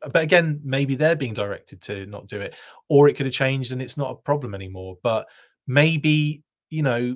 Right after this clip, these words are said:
Super Seven don't want that hassle either. Maybe McFarlane wouldn't want, I don't know. I don't know. It's hard to say, but it definitely felt like there was a point where something changed.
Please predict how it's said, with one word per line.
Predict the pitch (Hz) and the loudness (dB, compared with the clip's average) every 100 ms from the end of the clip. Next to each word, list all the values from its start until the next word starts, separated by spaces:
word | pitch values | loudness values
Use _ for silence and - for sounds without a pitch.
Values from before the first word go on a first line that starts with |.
| 127 | -6
Super | - 156 156 | -4 -2 -2
Seven | - 190 180 | 0 0 0
don't | 127 107 | -2 -4
want | 98 101 | -8 -12
that | 87 | -10
hassle | 101 95 107 139 | -10 -10 -8 -6
either. | 160 92 90 - _ _ _ _ | -6 -8 -10 -14 _ _ _ _
Maybe | 127 131 131 131 | -2 0 0 -4
McFarlane | 131 - 147 156 151 | -6 -4 -2 0 0
wouldn't | 117 101 | -4 -8
want, | 101 | -6
I | 139 | -4
don't | 190 | 0
know. | 202 127 95 - | 0 0 -4 -6
I | 131 | -4
don't | 139 | -2
know. | 104 98 | -4 -6
It's | 127 - | -8 -4
hard | 175 160 | -4 -4
to | |
say, | 143 139 110 98 101 | -4 -2 -2 -4 -6
but | 123 | -6
it | 127 127 | -4 0
definitely | 170 170 185 | 0 0 -6
felt | 160 151 120 | 0 0 0
like | 120 120 | -4 -8
there | 123 | -8
was | 110 110 110 | -4 -4 -4
a | 127 110 110 104 _ _ _ | -2 -2 -4 -8 _ _ _
point | - 151 110 117 - - _ _ - _ - | -2 -2 -2 -6 -14 -14 _ _ -20 _ 0
where | 120 113 | 2 4
something | 107 117 - 107 | 2 -6 -8 -10
changed. | - 104 95 87 87 - | -6 -8 -8 -14 -16 -18